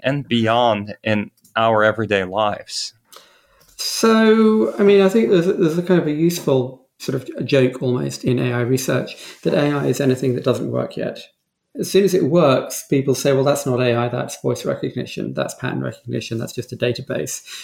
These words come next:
Speaker 2: And if you go back to the nineteen seventies, A I research, or sixties, A I research was actually just a database. You know, you're gonna do, people thought that they could do trans-, language translation with database lookups.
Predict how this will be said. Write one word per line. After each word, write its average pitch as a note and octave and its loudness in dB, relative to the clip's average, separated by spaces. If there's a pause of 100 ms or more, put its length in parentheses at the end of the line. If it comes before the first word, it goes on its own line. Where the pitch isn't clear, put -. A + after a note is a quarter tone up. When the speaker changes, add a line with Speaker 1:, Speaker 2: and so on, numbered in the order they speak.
(120)
Speaker 2:
And F3 4
if F#3+ 0
you C4+ 2
go A3+ 6
back E3+ 2
to F3 -2
the D3+ 2
nineteen C#3 0
seventies, C3 2
A C#3 4
I D3 2
research, B2+ 0
or B2+ -2
sixties, C#3 -2
A D3+ -2
I C#3 0
research C3 -2
was C#3 2
actually C#3 -6
just - -12
a - 4
database. - -2 (480)
You B2+ 2
know, A#2 2
you're B2 2
gonna C#3 2
do, B2+ -2
people D#3+ 0
thought D3 0
that C#3 -8
they A#2+ -2
could B2 -4
do B2+ 2
trans-, A#2+ -2
language C#3+ -2
translation C3 -4
with B2 -4
database C#3 0
lookups. - -8